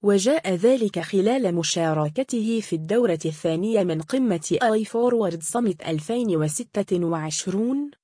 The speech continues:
حيث شدد على أهمية توظيف التكنولوجيا بما ينعكس مباشرة على جودة الخدمات الصحية وفعالية المنظومة. تطوير الملف الطبي الذكي. وأكد وزير الصحة أهمية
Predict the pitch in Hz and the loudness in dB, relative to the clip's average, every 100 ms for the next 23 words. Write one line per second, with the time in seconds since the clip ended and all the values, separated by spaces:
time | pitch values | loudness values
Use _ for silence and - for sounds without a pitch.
0 | _ - 254 262 - 208 269 247 196 170 | _ -8 -2 -2 0 0 0 0 0 0
1 | 165 165 202 190 - 170 165 165 226 240 | 0 -2 0 0 -2 -4 -4 -2 0 0
2 | 185 208 175 170 160 170 254 214 175 - | -2 -4 -2 -2 -2 -2 -2 -2 -4 -2
3 | 165 - 160 151 202 226 208 196 170 202 | -6 -2 0 2 2 0 2 0 2 2
4 | 202 196 160 143 202 - 202 - 175 156 | 2 2 0 0 -4 -4 -6 -4 -2 0
5 | 156 151 233 240 226 196 196 165 170 160 | 0 -2 -2 -2 -2 -2 -2 -2 0 0
6 | 156 240 233 170 170 160 - 175 165 180 | 0 0 2 0 0 -2 -2 -2 0 0
7 | 240 190 151 - 165 - 254 240 220 202 | -2 -2 -6 -6 -8 -4 -2 -2 -2 0
8 | 160 156 160 156 156 220 240 208 - 220 | 0 0 -2 0 0 0 0 0 -2 -2
9 | 202 180 160 254 185 147 139 - _ _ | -2 -2 -2 0 0 -2 -6 -12 _ _
10 | _ - 208 - 226 320 233 185 175 175 | _ -4 -4 -4 -2 2 4 2 2 0
11 | 226 - 185 160 - 170 151 233 214 156 | -2 -2 -6 -6 -6 -4 -2 0 0 0
12 | 156 160 247 247 208 170 214 - 202 160 | -2 -4 -2 0 2 2 0 -2 -2 0
13 | 160 160 156 220 240 170 - 254 - - | 2 2 0 0 0 -2 -4 -8 -8 -8
14 | 170 175 175 165 165 180 247 214 | -4 -4 -2 -2 -2 -2 0 -2